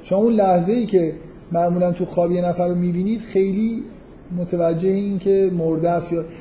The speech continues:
مثل نکته ایشون گفت که به نظر من نکت-، من واقعاً، اه، میل نداشتم این موضوع رو شرح و بسط بدم، ولی علت این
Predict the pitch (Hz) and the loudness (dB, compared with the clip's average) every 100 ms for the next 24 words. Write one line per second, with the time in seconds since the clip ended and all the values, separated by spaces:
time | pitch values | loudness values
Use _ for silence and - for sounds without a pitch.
0 | - - 214 262 220 - - 180 185 - | -12 -4 -2 -2 -4 -10 -12 -4 -2 0
1 | 240 247 175 185 170 170 170 170 165 165 | 0 -2 -2 -4 2 2 2 0 -4 -2
2 | 165 170 170 190 190 180 180 - - 165 | 0 0 2 0 0 -2 -6 -16 -8 -6
3 | 165 165 175 190 190 208 202 185 170 165 | -4 -4 -2 2 2 2 -2 -4 -4 -4
4 | - - 185 170 185 208 208 180 165 151 | -8 -12 -8 -2 0 2 4 2 2 -2
5 | 156 151 143 151 151 - 156 151 147 151 | -4 -4 -4 -4 -4 -6 -6 -4 -4 -6
6 | 156 - 156 147 - - - - - 185 | -8 -8 -10 -10 -14 -20 -20 -20 -10 -2
7 | 240 285 - 208 208 196 233 240 247 220 | 0 0 2 4 6 4 2 0 -2 0
8 | 214 | -2